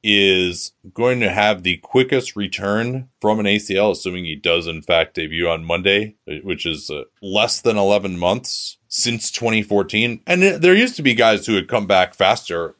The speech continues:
and there are even guys who had come back, you know, in the eight-month period, particularly younger guys. But, uh, the standard got to be guys taking more time.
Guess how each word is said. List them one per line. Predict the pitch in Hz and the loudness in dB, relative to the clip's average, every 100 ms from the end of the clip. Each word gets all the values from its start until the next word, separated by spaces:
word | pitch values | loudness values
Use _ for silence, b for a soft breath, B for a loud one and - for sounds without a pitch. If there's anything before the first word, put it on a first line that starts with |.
| - | -10
and | 87 | -6
there | 92 | -2
are | 101 | -2
even | 95 87 | -2 2
guys | 90 85 | 2 2
who | 85 | -2
had | 78 | -6
come | 101 82 | -4 2
back, | 85 85 - | 2 2 -2
you | |
know, | 80 | -12
in | 78 | -12
the | 76 | -12
eight-month | 98 104 92 85 82 - - | -8 -8 -4 -6 -6 -14 -4
period, | 95 87 87 | 0 0 0
particularly | 95 101 101 90 | 0 2 2 -2
younger | 85 85 87 85 | -2 -4 -4 -2
guys. | 90 87 87 82 - _ | 2 4 4 0 -10 _
But, | 113 92 - - | 0 0 -2 -8
uh, | 90 92 - - | -4 -4 -6 -10
the | 101 90 87 82 _ _ | -6 -4 -4 -6 _ _
standard | - 123 - 156 143 127 113 | -20 -14 -6 -2 2 2 4
got | 117 113 - | 4 2 0
to | 107 | -6
be | 104 110 107 104 | -2 0 0 -4
guys | - 107 101 | 0 2 2
taking | - 123 113 98 | 0 -2 -2 -8
more | 101 104 | -4 -4
time. | 98 101 98 95 98 | -2 0 2 0 -4